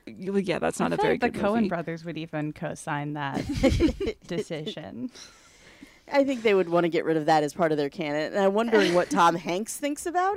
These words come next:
Speaker 3: it. I just,
Speaker 2: Right.
Speaker 3: yeah. Choices.
Speaker 2: It is, I mean, that's, like, something that, I don't know, I, I feel naive for not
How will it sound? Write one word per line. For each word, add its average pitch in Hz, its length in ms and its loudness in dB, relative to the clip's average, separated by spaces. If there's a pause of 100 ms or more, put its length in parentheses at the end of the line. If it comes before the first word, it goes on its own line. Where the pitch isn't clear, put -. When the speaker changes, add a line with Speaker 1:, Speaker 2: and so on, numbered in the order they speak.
(140)
Speaker 3:
it. 571 160 0
I 226 120 -2
just, 220 420 -12 (200)
Speaker 2:
Right. 294 580 2
Speaker 3:
yeah. 208 240 2 (760)
Choices. 190 280 -2
Speaker 2:
It 294 60 0
is, 330 220 -2
I 277 160 0
mean, 269 520 0
that's, 247 300 -4
like, 320 160 -4
something 285 520 -2
that, 247 400 -6 (600)
I 240 120 -8
don't 269 140 -4
know, 240 140 -4
I, 196 280 -6
I 220 180 -6
feel 214 680 -4 (260)
naive 190 560 -4
for 190 220 -8
not 175 420 -6